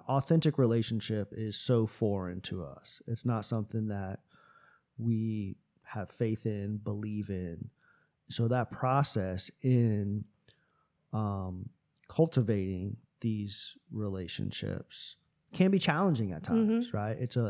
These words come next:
Speaker 1: it's a, a process that we must learn, and, um, it can be, can be very challenging. And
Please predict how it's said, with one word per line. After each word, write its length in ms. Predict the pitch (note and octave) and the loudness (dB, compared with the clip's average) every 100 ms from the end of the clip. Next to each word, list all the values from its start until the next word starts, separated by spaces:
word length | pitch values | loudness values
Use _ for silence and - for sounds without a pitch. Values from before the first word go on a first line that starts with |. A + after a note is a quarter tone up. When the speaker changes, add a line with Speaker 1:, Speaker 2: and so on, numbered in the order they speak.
| - | -2
Speaker 1:
it's 160 | A2+ | -4
a, 160 | G#2+ G2+ - | -4 -4 -6
a 80 | A2 | -10
process 540 | - A#2+ A#2 - A2+ - | -6 -4 -4 -2 -4 -2
that 180 | G#2+ | -4
we 120 | G#2+ A2 | -4 -4
must 320 | G#2+ G#2+ A#2 | -4 -4 -4
learn, 460 | G#2+ G#2 G#2 G#2 G2+ | -4 -4 -4 -4 -6
and, 200 | G2 G2+ _ _ _ _ _ - | -8 -10 _ _ _ _ _ -4
um, 360 | G#2+ F#2+ E2+ - _ | -2 0 -4 -10 _
it 100 | A2+ | -6
can 260 | - B2 A#2 | 0 2 4
be, 300 | A2 G#2 - - | 2 -2 -8 0
can 180 | C3+ A2+ | 4 4
be 60 | |
very 240 | G#2 A2+ A2+ | 2 0 0
challenging. 760 | G#2 G#2 G#2+ G2 E2+ D#2 G2+ - _ _ _ _ _ | -2 -4 -6 -6 -8 -10 -12 -16 _ _ _ _ _
And 320 | A2+ G#2+ G#2 | 0 0 -2